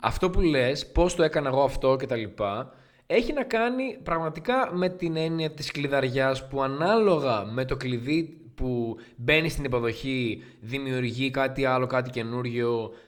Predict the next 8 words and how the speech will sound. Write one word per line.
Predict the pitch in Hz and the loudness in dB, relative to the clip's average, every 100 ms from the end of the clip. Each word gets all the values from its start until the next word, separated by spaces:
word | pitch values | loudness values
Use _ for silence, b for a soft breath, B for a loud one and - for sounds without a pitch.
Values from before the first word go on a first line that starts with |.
| B B B - | B B B -2
το | 151 | 0
οποίο | 135 151 147 | 2 0 0
είναι | 147 151 135 - - - | 2 0 -2 -6 -8 2
εξατομικευμένο, | 123 - 139 139 131 127 107 123 131 127 127 120 107 104 | 2 2 -2 -4 -2 -2 -2 0 2 2 0 -2 -2 -4
εξατομικευμένα | 120 - 123 127 123 123 120 139 127 | -4 -4 -4 -4 -4 -4 -2 0 0
μάλλον, | 117 123 131 117 107 92 - B B B | 0 0 0 -2 -4 -10 -16 B B B
και | 156 | 0
συγκεκριμένα | - 139 139 135 131 135 139 135 120 107 90 - | 0 0 0 0 2 2 2 0 0 -2 -6 -12